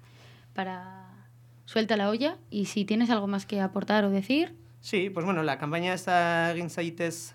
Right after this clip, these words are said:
Speaker 2: Zirika Herriguneko bazkidea. Bueno, la, la página web es herriak punto org y a través de ella, pues, se puede acceder y el correo electrónico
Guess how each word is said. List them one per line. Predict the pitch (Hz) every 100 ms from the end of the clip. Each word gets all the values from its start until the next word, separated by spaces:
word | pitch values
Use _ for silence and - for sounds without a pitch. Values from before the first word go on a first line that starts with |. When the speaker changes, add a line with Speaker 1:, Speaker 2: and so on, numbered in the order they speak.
| -
Speaker 2:
Zirika | - 170 170 170
Herriguneko | 160 165 170 170 156 160 156 160
bazkidea. | 160 - 208 175 214 - - - - -
Bueno, | 165 143
la, | 135 135 - -
la | 135
página | 156 170 165
web | 170 180 190
es | 190 -
herriak | - 151 165 180 185
punto | 180 165 190
org | 165 147 127 131 - - - - - - - - -
y | - 131 131 131 131 131 131 135
a |
través | 123 135 139
de | 156
ella, | 156 160
pues, | 156
se |
puede | 151 160
acceder | 151 - 170 180 196 - -
y | 151
el | 143
correo | 151 151 170 175
electrónico | 175 - 202 190 170 180 190 -